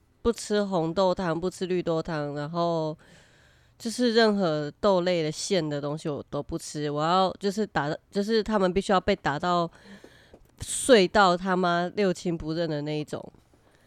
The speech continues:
就是认不出它是什么豆类的那种沙沙的状态我才会吃。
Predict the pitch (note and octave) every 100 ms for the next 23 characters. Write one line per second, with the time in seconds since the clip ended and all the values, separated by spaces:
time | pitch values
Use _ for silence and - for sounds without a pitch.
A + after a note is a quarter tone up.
0 | _ - G#3+ A3+ A#3 A3 G#4+ - A3 A3
1 | G3 A#3 G#3 D#3+ C#3+ - F3+ E3+ F3 D3
2 | D#3 E3 C#3+ D3 - F3+ D3+ D3+ E3+ -
3 | D#3+ D3 D3 C#3 - D3 D#3 D#3+ C3+ -
4 | - - C3 - - -